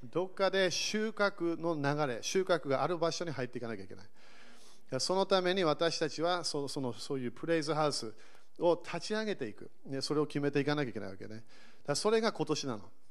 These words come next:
あの、いろんな面でその、その霊的流れのものはもういろんな面でそれチェンジしたから。主の栄光はいろんな面でもう日本で流れてんの。それをキープできるその場所、聖霊様の現れがある場所を私たちは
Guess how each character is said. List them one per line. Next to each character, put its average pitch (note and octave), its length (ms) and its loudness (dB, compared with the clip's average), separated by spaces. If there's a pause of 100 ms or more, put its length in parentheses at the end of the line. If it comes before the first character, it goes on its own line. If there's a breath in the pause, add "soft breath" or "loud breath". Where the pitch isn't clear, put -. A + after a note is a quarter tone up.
(1400)
あ C#3 140 -4
の、 C#3 420 -2
い C#3 80 0
ろ F#3 140 4
ん - 20 0
な G3 120 6
面 F#3+ 200 4
で D#3+ 80 6
そ D#3 160 2
の、 C#3 220 2
そ D3 160 0
の B2+ 100 2
霊 D#3+ 260 6
的 F3+ 240 0
流 F3+ 140 4
れ F3 220 8
の C#3 100 2
も B2+ 140 0
の B2 80 2
は D3+ 120 6
も C#3 120 0
う C3+ 80 4
い - 20 2
ろ F3 140 4
ん - 20 -4
な F3+ 140 2
面 F3 180 2
で C#3 80 4
そ D3+ 140 0
れ C#3 100 0
チ D3+ 440 -4
ェ F3 40 4
ン D3+ 60 0
ジ A#2 80 -4
し - 40 -4
た A#2 120 -2
か G#2 80 -6
ら。 G#2 120 -12 (540 loud breath)
主 - 220 0
の E3+ 180 6
栄 E3+ 140 6
光 F3 160 4
は C#3 80 8
い - 20 6
ろ E3 120 4
ん F3 40 0
な E3+ 80 2
面 E3 140 2
で C#3 60 0
も B2+ 100 0
う B2+ 40 0
日 D3 120 2
本 E3 120 2
で C3+ 80 0
流 C#3+ 220 0
れ D3+ 120 2
て B2+ 120 -4
ん G2+ 60 -6
の。 F#2 80 -8
そ - 160 -2
れ E3+ 80 2
を D3+ 180 2 (480 loud breath)
キ B3 260 2
ー B3 80 0
プ F#3+ 100 2
で C3 140 4
き C3+ 100 -2
る B2+ 100 0
そ D#3 120 -2
の C#3 100 2
場 D3 180 4
所、 D#3+ 280 2
聖 F#3 260 2
霊 F#3 160 4
様 E3 300 0
の C3 100 0
現 C#3+ 340 4
れ D3+ 60 2
が C#3 140 2
あ C3+ 60 2
る D3 100 0
場 D#3+ 120 4
所 D#3 140 0
を B2+ 40 2
私 A#2+ 260 -2
た A#2 80 -6
ち A#2 100 -6
は C3+ 180 2